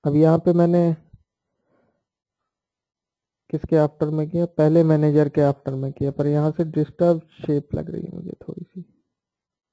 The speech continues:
यहाँ पे जब जाके आप इसको tab press करेंगे, तो ये manager के नीचे reporting में हो जाएगा,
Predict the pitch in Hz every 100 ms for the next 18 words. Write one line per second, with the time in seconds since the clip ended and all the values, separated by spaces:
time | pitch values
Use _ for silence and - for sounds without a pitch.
0 | _ _ _ _ _ _ _ _ _ _
1 | _ 156 165 190 185 202 196 180 156 165
2 | 170 175 170 160 165 156 - 160 _ _
3 | _ _ - 160 175 - 170 160 - 143
4 | 139 139 170 _ _ _ _ _ _ _
5 | _ _ 156 151 156 156 165 175 180 170
6 | 170 165 160 180 160 151 147 147 147 139
7 | 131 131 123 135 -